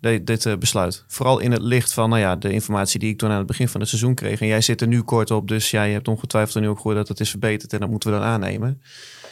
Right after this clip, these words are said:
Maar ja, de resultaten, we kunnen er niet omheen zijn dit seizoen. Ook weer niet zo dat je zegt van, "Goh, het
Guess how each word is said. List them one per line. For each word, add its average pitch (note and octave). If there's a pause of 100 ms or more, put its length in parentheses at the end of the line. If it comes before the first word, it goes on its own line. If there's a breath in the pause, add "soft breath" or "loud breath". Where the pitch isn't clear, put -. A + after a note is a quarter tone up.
(420 loud breath)
Maar G#2+
ja, A2+
de C3+
resultaten, B2+
we A#2+
kunnen B2+
er B2
niet B2+
omheen B2
zijn A#2+
dit A#2+
seizoen. D3
Ook G#3
weer G3+
niet F#3+
zo D#3+
dat D3
je C#3+
zegt C3
van, B2
"Goh, E3
het -